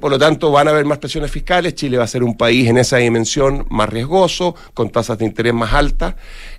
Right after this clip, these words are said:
eh, y va a ser un país además en el que la macroeconomía, queramos o no queramos, y eso lo dicen los dos.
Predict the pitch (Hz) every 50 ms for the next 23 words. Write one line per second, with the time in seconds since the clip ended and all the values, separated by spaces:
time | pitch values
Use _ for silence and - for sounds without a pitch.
0 | - - 113 113 117 113 113 113 113 113 113 110 110 110 110 - - - 147 165
1 | 170 147 196 185 180 - - 165 175 175 185 175 165 175 175 180 175 165 156 -
2 | 160 151 147 151 156 151 156 147 156 151 151 160 175 175 165 160 - 143 131 143
3 | 156 160 170 165 165 165 160 143 - 147 156 165 175 180 165 151 143 - 147 127
4 | 127 135 139 131 - 143 127 120 110 107 127 135 123 - - -